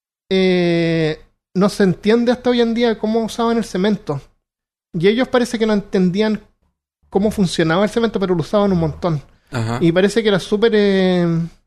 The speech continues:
Speaker 1: súper duro, súper, súper bueno el, el cemento que producían los romanos.
Speaker 2: Que, creo que no
Speaker 1: No
Speaker 2: lo han
Speaker 1: tengo la
Speaker 2: podido
Speaker 1: historia bien
Speaker 2: reproducir,
Speaker 1: clara.
Speaker 2: algo así,
Speaker 1: Claro, una cosa
Speaker 2: que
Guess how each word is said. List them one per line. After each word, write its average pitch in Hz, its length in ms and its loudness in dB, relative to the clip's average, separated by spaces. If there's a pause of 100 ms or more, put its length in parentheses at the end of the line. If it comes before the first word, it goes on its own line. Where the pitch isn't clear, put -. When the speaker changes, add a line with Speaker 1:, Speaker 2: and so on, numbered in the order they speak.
(1700)
Speaker 1:
súper 180 400 -4
duro, 254 340 0
súper, 233 280 -2
súper 226 280 -2
bueno 220 340 0
el, 185 220 0
el 180 80 -2
cemento 196 380 -2
que 196 100 -4
producían 185 380 0
los 180 120 0
romanos. 151 360 -4 (640)
Speaker 2:
Que, 135 180 -10
creo 165 200 -2
que 165 80 -2
no 170 60 0
Speaker 1:
No 175 40 2
Speaker 2:
lo 180 60 2
han 180 40 -2
Speaker 1:
tengo 196 140 0
la 220 40 4
Speaker 2:
podido - 120 6
Speaker 1:
historia 208 240 2
bien 196 100 4
Speaker 2:
reproducir, 165 300 0 (100)
Speaker 1:
clara. - 140 -10
Speaker 2:
algo 117 160 -4
así, 160 180 -2
Speaker 1:
Claro, 233 240 4
una 220 120 2
cosa 214 100 2
Speaker 2:
que 214 60 2